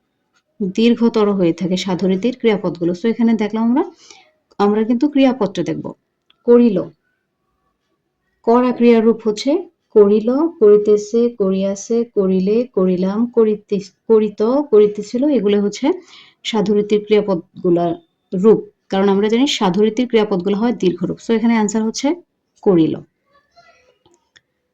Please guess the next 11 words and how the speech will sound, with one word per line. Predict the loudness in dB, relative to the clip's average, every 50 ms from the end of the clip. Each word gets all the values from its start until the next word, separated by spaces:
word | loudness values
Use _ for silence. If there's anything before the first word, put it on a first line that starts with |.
| _ _ -2
এবার | 0 2 2 0 0
খেয়াল | -2 0 0 0 0
করুন, | 0 0 0 2
আট | 2 0 0 0
নম্বর | 0 0 0 0 -2
হচ্ছে, | -4 -6 -6 -8 -8 -8 -8 -8 _ _ _ _ _ -16
সাধু | -12 -8 -4 -4 -2 -2 0 0
ঋতু, | 0 0 -2 -2 -2 -2 -2 -4
রীতির | -4 -4 -4 -2 -2 -4 -2 -2
বৈশিষ্ট্য | -2 -4 -4 -6 -14 -12 -8 -8 -8
কোনটি? | -6 -6 -8 -8 -10 -14